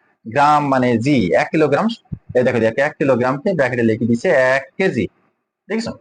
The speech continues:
তাহলে এক কিলোগ্রাম সমান কত? এক হাজার গ্রাম। চলো, এক কেজি পরিমাপ বলে একটি ব্যাগে ভর্তি এবং ওর ওজন কেমন হয় তা বোঝার চেষ্টা করি। এই দেখো, মাইকে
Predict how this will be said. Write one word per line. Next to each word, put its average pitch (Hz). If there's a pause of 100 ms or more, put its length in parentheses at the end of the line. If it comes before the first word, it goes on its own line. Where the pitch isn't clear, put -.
(380)
তাহলে 143
এক 208
কিলোগ্রাম 180
সমান 180
কত? 185 (120)
এক 143
হাজার 113
গ্রাম। 147 (1800)
চলো, 202 (200)
এক 180
কেজি 185
পরিমাপ 170
বলে 160 (160)
একটি 156
ব্যাগে 143
ভর্তি 165
এবং 175
ওর 143 (100)
ওজন 135
কেমন 139
হয় 127
তা 120
বোঝার 120
চেষ্টা 135
করি। 92 (100)
এই 196
দেখো, 127
মাইকে 123